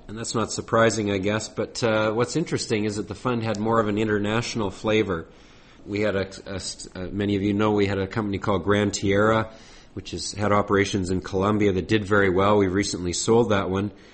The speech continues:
but we've also held Pacific Rubiales, again Colombia, and recently bought a company called Coastal Energy, which has assets in Thailand. And so clearly Will is finding some value outside of Canada in the energy sector.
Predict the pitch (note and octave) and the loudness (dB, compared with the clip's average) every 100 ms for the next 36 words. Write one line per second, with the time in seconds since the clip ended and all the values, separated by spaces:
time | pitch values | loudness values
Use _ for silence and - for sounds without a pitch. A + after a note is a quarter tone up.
0 | - - - G#2 G#2 A#2 A#2+ - A2 A2 | -20 -20 -6 -2 2 4 4 4 4 4
1 | G#2 - G#2 - G2 G2 G#2 G#2 F#2+ G2 | 2 0 -6 -6 -4 -2 0 2 2 4
2 | G#2+ B2 A#2+ - E2 G2+ G2+ G2 G#2 G#2 | 4 4 2 -4 -6 -2 -2 -2 -2 0
3 | G2+ G2+ G2+ G2+ - - - - G#2+ G#2+ | 2 2 0 -2 -12 -20 -20 -12 -2 2
4 | C#3+ - A2 G#2+ F#2+ G2+ G2 - G2+ G#2 | 2 2 0 0 2 0 0 -2 -4 -4
5 | F#2+ G#2+ F#2+ - - C#3 C#3 G#2+ F2 F2+ | -4 -2 -2 -2 0 0 0 -2 -2 -2
6 | F#2+ F2+ E2+ F#2 F2 - - - - G2 | -2 -2 0 -2 -4 -8 -20 -20 -8 -8
7 | - G#2 F#2 G2+ F#2+ - G2 - G2+ F#2 | -4 -4 -2 0 -2 -2 -4 -4 -8 -8
8 | - G#2+ G#2 F#2 D2+ C#2+ - - F2+ F2+ | -4 -2 0 0 -4 -10 -20 -18 -12 -10
9 | E2+ A2 G2 F#2+ - - A#2 A2+ G#2+ F#2+ | -4 0 0 0 -6 -4 0 2 2 0
10 | F2+ A2 G#2 G2 - G#2+ G#2 G2 F2+ G#2 | 0 2 2 -2 -4 -2 0 0 -2 -4
11 | F#2+ G2+ G2 G2 F#2 - - - - B2 | -2 -2 0 2 0 -2 -10 -18 -6 -4
12 | C3 - G#2 F#2 F2+ - G#2 F#2+ F2 F2+ | -2 -2 -2 -2 -4 -4 -4 -2 -2 -2
13 | F2 F#2 G2 F#2 F#2 F2 - G2+ - F2 | -2 -2 0 -2 -4 -6 -4 -6 -4 -6